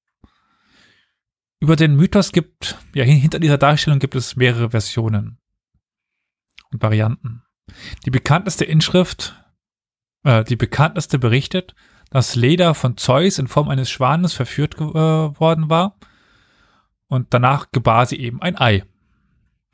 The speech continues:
Aus diesem schlüpften eben die drei oben genannten Personen, von denen ja Helena in der Troja-Sage eine wichtige Rolle einnahm.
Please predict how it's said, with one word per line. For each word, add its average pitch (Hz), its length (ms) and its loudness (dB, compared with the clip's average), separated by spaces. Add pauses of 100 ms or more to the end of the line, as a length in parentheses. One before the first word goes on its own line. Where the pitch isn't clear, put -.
(120)
Aus 127 160 0
diesem 175 240 2
schlüpften 151 580 -2
eben 131 220 -2
die 123 120 -6
drei 123 240 0
oben 120 200 -4
genannten 120 320 -2
Personen, 143 540 2
von 139 180 -2
denen 143 320 0
ja 135 280 0
Helena 139 480 2 (600)
in 139 60 -8
der 127 100 -2
Troja-Sage 127 640 0
eine 113 200 -4
wichtige 120 300 -6
Rolle 113 260 0
einnahm. 107 920 -10